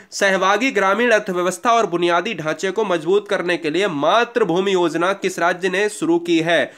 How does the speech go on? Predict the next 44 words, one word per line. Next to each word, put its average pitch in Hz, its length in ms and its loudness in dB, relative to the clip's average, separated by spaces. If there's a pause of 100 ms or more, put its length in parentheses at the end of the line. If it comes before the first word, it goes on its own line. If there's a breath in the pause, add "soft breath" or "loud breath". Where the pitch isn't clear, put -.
(160 loud breath)
उत्तर 175 360 0
प्रदेश 185 440 -2
सरकार 175 440 0
ने। 180 120 0
Very, 202 460 0
very 202 300 2
most 190 240 -2
important, 175 500 0
important 185 520 -2
question 190 300 -2
है। 147 240 -2 (280 loud breath)
ग्रामीण 185 540 2
अर्थव्यवस्था 180 760 0
को 220 140 0
मजबूत 175 500 -2
करना 208 360 2
है, 175 320 0 (220 loud breath)
मातृभूमि 208 760 2
योजना 185 380 2
को 208 180 0
मजबूत 160 540 0
करना 220 340 2
है। 185 260 0 (200 loud breath)
तो 180 60 2
यहां 170 340 2
पर 226 160 2
अगर 220 180 2
मैं 214 140 0
बात 196 300 0
करूं 196 200 2
कि 214 160 -2
एक 202 160 -2
क्वेश्चन 185 340 0
आ 185 120 0
सकता 180 320 -4
है 202 80 0
कि 202 120 -4
मातृभूमि 185 840 0
योजना 175 380 2
किस 180 280 -6
राज्य 160 260 0
सरकार 160 400 -2
की 160 120 -4
है, 180 320 -2